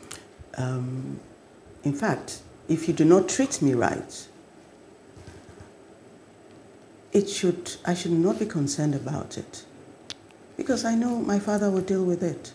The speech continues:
So it shouldn't create a disruption.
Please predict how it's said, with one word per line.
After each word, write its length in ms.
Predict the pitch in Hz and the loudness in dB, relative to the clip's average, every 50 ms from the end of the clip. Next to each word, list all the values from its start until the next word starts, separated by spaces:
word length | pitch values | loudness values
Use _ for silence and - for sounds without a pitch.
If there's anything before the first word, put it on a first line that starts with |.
| - - - - - - - - - - - - - - - - - - - - - - - - - - - - - - - - - - - - - - - - - - - - - - | -20 -20 -20 -20 -20 -20 -20 -20 -20 -20 -20 -20 -20 -20 -20 -20 -20 -20 -20 -20 -20 -20 -20 -20 -20 -20 -20 -20 -20 -20 -20 -20 -20 -20 -20 -20 -20 -20 -20 -20 -20 -20 -20 -20 -16 -8
So 140 | - 220 | -6 -4
it 60 | 202 - | -4 -4
shouldn't 240 | - 233 240 226 | -4 -4 -4 -2
create 220 | 214 202 185 185 - | -2 -2 -2 -2 -4
a 40 | - | -6
disruption. 640 | - - - - - - - - - - - | -6 -8 -8 -8 -10 -10 -12 -12 -14 -14 -14